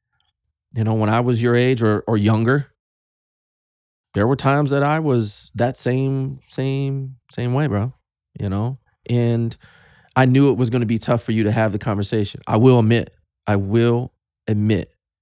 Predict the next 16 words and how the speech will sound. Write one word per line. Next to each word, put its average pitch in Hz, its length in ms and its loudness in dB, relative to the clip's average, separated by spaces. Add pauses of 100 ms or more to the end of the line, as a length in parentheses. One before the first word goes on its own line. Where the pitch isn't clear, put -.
(380)
right 104 220 -2
here 120 200 2
on 110 200 -2
this 113 160 -2
show - 280 0 (1600)
that 101 160 -2
I 117 120 2
knew 135 280 4
you 117 280 4
had 110 240 0
to 107 60 -2
have 107 240 0
that 98 160 -2
conversation 95 640 -4
with 104 160 -10
me. - 240 -18